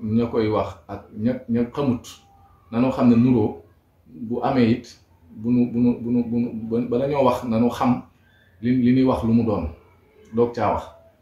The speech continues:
Jagam kooku jàpp nañ ko, nañ topp loolee. Buñ ko toppee, danañ xam ki mu doon. Man awma ñu ñàkk dégg ndigal. Man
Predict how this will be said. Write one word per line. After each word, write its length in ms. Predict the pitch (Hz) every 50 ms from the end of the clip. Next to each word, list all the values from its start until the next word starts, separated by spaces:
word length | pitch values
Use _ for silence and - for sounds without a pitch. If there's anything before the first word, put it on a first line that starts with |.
| _ _ _ _ _ _ - - 110
Jagam 260 | 117 131 156 151 151
kooku 280 | - 165 147 139 143 135
jàpp 220 | 139 135 123 - 131
nañ 180 | 127 120 113
ko, 220 | - 101 92 - - _ _ _ _ _ -
nañ 240 | 120 120 127 131 127
topp 200 | 147 135 - - 113 104 107 - - _ -
loolee. 420 | 123 117 110 - 98 95 - - 95
Buñ 120 | 113 123
ko 100 | 127 123
toppee, 320 | 107 131 123 - 120 113
danañ 200 | 117 113 117 120
xam 200 | 117 - 104 101
ki 100 | - 123
mu 100 | 113 110
doon. 220 | 104 92 78 76 - - - -
Man 300 | 107 107 117 127 123 - - _ _ -
awma 280 | 139 147 143 139 135
ñu 120 | 127 123 120
ñàkk 300 | 127 127 - - - - 147 - - _ _
dégg 200 | 147 147 139 123
ndigal. 360 | 127 117 120 107 117 139 180 - - -
Man 160 | 110 120 123